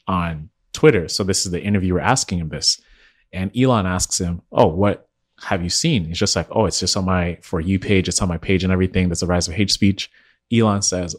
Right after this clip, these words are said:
"Give me one example of hate speech you've seen." And he says, "Well, you know, it's just, like, on the feed and everything. Everyone says it." "Well, you said you've seen it. So give me one example of a piece of hate speech you've seen." And Elon is pressing this guy and he cannot give him an example. So Elon is just like,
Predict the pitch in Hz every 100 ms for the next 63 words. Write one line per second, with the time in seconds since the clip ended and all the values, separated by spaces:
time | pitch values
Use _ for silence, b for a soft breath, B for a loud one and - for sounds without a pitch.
0 | _ - 98 107 113 110 98 87 95 104
1 | 82 76 82 82 - - _ _ - 92
2 | - 98 - 85 - 127 71 _ _ _
3 | _ _ _ - 98 92 90 90 90 92
4 | 82 - 139 107 143 110 92 - 156 110
5 | 95 107 104 90 - 135 123 120 117 117
6 | 104 104 95 139 135 127 101 127 117 -
7 | b b _ - 107 - 175 120 92 95
8 | - 160 143 101 - 98 85 110 123 110
9 | 113 113 101 110 123 107 87 98 92 -
10 | 104 - 87 131 - 117 101 - 170 110
11 | - b b b b _ 110 113 110 104
12 | - 120 139 156 107 - - - 113 117
13 | 98 90 - 90 92 98 - 104 107 110
14 | 98 90 101 - 107 92 90 85 98 120
15 | 107 - 98 123 139 107 87 92 - 95
16 | 85